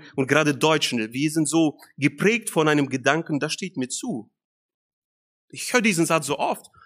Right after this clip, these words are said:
"Oh, sowas gibt es noch? Warum hat das mir bis jetzt keiner gesagt, dass es mir zusteht?"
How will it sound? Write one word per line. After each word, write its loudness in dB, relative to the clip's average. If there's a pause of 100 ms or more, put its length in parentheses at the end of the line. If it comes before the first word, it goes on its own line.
(200)
"Oh, 0
sowas 2
gibt -6
es -2
noch? -2
Warum -14
hat -6
das -2
mir 0
bis -2
jetzt -4
keiner 0
gesagt, -2
dass -4
es -6
mir -4
zusteht?" -6